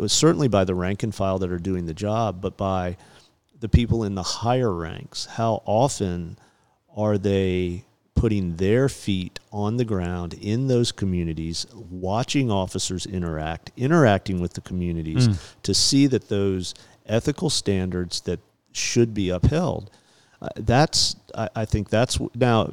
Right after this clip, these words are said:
Speaker 1: being a small town police chief, you know, I, I'd, I'd like to think I was fairly approachable and people would bring things
Speaker 2: Mm-hmm.
Speaker 1: to me. And I'm also not naive enough to know that people are gonna bring things to me. So you have to get out,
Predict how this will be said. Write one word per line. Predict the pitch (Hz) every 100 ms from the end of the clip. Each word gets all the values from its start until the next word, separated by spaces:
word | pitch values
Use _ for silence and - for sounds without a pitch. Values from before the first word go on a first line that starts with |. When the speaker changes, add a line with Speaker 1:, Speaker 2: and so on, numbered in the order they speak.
| 113 131
Speaker 1:
being | 156 143
a |
small | - 131 123 139
town | 147 139
police | 123 120 139
chief, | - - 104 - - - _ _ _ _ _ _ _ 123
you | 123
know, | 107
I, | 110 - 113
I'd, | 113 -
I'd | 110
like | 107 110 120
to | 123
think | - 117 113
I | 107
was | 101 95
fairly | - 113 107
approachable | 95 - 101 104 110 113 107
and | 87
people | 104 101
would | 92
bring | 92 104 123
things | 101 98 104
Speaker 2:
Mm-hmm. |
Speaker 1:
to | 107
me. | 92 78 85 - _ _ _ _ _ _ _ _ _ -
And | 113
I'm | 104 101
also | 113 131 127
not | 110 104
naive | 107 98 98 104
enough | 98 92 -
to |
know | 95 92 90 87 _ -
that | 92
people | 117 104 95
are |
gonna | 92 90
bring | 85 95 104
things | 92 73 -
to | -
me. | 78 - 104 - _ _ _ -
So | - 101
you | 104
have | 95 - 120 117
to | -
get | 107 101
out, | 87 85 104